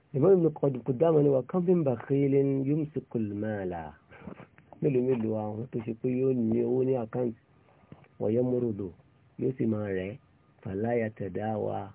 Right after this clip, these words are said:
kò ní lè rògùn. Yóò pè, "Ẹ́, adúrú owó yìí láti tọ́jú àárẹ̀." Ha, ẹ,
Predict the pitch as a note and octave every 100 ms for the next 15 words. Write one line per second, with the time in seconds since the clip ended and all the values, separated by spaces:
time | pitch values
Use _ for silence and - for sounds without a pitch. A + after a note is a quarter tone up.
0 | - - A2 A#2+ A2+ G2+ F2 D#2+ - -
1 | - - - - - - - _ - -
2 | A#2 A2 A2 F2 A#2+ D3+ D3 A#2 A#2+ C3
3 | B2 A2+ A2 G#2+ G#2 G2+ G2+ A#2 A2 G2
4 | G#2 A2+ A2+ - _ - - B2 A2 -
5 | _ _ _ - B2+ C3